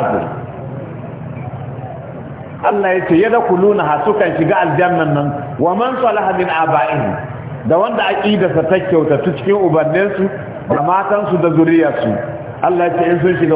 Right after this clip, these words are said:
kuma girmamawa kan da je ka gani. Allah ya ce, "Wal mala'ikatu", mala'ikun Allah masu daraja tsarkakakku,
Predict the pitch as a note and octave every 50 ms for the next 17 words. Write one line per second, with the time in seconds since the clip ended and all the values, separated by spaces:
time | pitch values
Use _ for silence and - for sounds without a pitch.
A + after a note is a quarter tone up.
0 | D#3 D#3 D#3 D#3 D#3 D#3 D#3 D#3 D#3 D#3 - - - - - - - - - -
1 | A#2 A#2 A#2 D#3+ E3+ E3+ E3 D#3 C#3+ C#3+ D3 D3 C#3+ C#3+ C3+ B2+ - - C3+ C3
2 | C#3+ C3+ C3 B2+ B2 B2 F3+ F#3+ - E3+ D#3+ C3+ C3 C3+ B2+ B2+ C#3 D3 D3+ D#3
3 | D3 C#3+ C#3 - B2+ C3+ B2 B2 C3 C3+ D3 D#3+ E3 E3 E3+ E3+ E3+ E3+ E3+ E3+
4 | E3 C3+ G#2 - - - - - - - - - - - - B2 C#3 C#3+ D3 D3+
5 | D3+ D3+ D#3 D#3 E3 F#3 F#3+ F3+ F#3 F#3 F3+ E3 D#3+ D#3 D3+ C#3+ - C#3+ C#3 D3+
6 | D3+ D3+ D3 D3+ C#3+ C#3 - D3 C3+ B2+ C3+ C3+ C3+ C#3 C3 C3 - - F3 F3+
7 | F3+ E3+ D#3+ C#3+ -